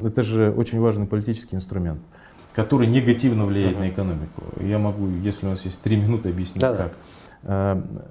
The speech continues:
Speaker 1: у нас, э, президент ставит точку в тех размышлениях. На самом деле, конечно, все довольно предсказуемо, но тем не менее, он ставит точку в том, сколько мы возьмем из нацфонда. Это очень важный политический инструмент, э,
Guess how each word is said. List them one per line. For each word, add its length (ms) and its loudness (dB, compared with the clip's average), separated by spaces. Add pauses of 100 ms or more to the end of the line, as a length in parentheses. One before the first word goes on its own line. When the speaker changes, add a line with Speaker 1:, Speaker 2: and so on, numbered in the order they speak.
(320)
Speaker 1:
у 120 0
нас, 400 0
э, 360 0 (160)
президент 600 2 (680)
ставит 460 0
точку 480 2
в 200 -14
тех 400 0
размышлениях. 540 0
На 80 2
самом 240 0
деле, 180 4
конечно, 260 -2
все 240 2
довольно 360 0
предсказуемо, 540 0
но 140 0
тем 340 -2
не 80 0
менее, 220 -2
он 80 -2
ставит 340 0
точку 300 -2
в 80 -14
том, 300 -2 (160)
сколько 480 0
мы 140 2
возьмем 380 2
из 100 -2
нацфонда. 480 -6 (520)
Это 220 2
очень 340 2
важный 300 4
политический 600 0
инструмент, 480 -2 (160)
э, 220 -4